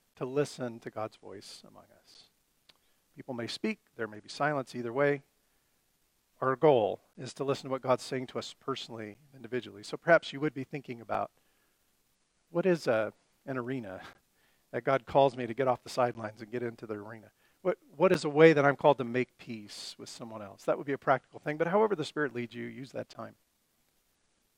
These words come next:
For the next eight minutes, though, I want to show a video. So I'm gonna do something different.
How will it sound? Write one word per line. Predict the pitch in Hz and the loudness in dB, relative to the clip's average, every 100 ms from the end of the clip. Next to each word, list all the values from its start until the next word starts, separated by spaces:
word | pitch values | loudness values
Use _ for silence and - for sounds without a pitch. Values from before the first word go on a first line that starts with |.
| _ _ _ _ _ _ _ _ - _ | _ _ _ _ _ _ _ _ -20 _
For | - | -4
the | 202 | 2
next | 262 - | 2 4
eight | 180 | 2
minutes, | 143 131 - | 2 -4 -4
though, | 104 101 _ _ _ _ _ _ _ _ _ _ _ _ _ _ | -10 -10 _ _ _ _ _ _ _ _ _ _ _ _ _ _
I | 202 | -2
want | 226 | -2
to | |
show | 139 170 165 | -2 -2 -2
a | |
video. | 123 135 113 87 76 _ _ _ | 0 -2 -2 -10 -16 _ _ _
So | - | -14
I'm | 170 | -12
gonna | 180 | -8
do | |
something | 165 135 | -8 -6
different. | 123 - 95 | -6 -8 -20